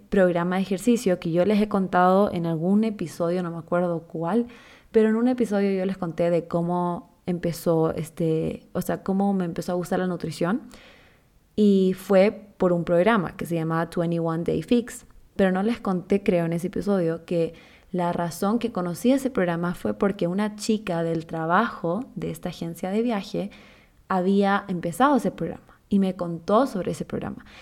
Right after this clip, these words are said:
Y por eso yo me metí a ese programa y después, bueno, esto les cuento más en el otro capítulo, pero para co-, resumirles un poquito, este programa era de ejercicio, haz ejercicio, veintiún días y no sé qué, y que tu cuerpo cambia de esto a esto.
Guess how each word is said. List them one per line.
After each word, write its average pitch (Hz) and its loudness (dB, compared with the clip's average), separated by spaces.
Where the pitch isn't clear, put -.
Y 233 2
por 233 6
eso 247 4
yo 233 2
me 208 0
metí 185 -2
a 339 0
ese 214 0
programa 170 0
y 180 0
después, 175 0
bueno, 170 -6
esto 190 0
les 196 2
cuento 196 -2
más 190 0
en 185 0
el 170 -2
otro 170 -4
capítulo, 233 0
pero 175 -2
para 180 4
co-, - -6
resumirles 190 0
un 190 0
poquito, 233 0
este 214 2
programa 190 2
era 180 2
de 175 0
ejercicio, 196 -2
haz 190 0
ejercicio, 254 0
veintiún 185 0
días 240 4
y 175 0
no 165 -6
sé 170 -8
qué, 233 4
y 190 2
que 160 -4
tu 202 2
cuerpo 196 2
cambia 190 2
de 175 4
esto 240 2
a 180 0
esto. - -10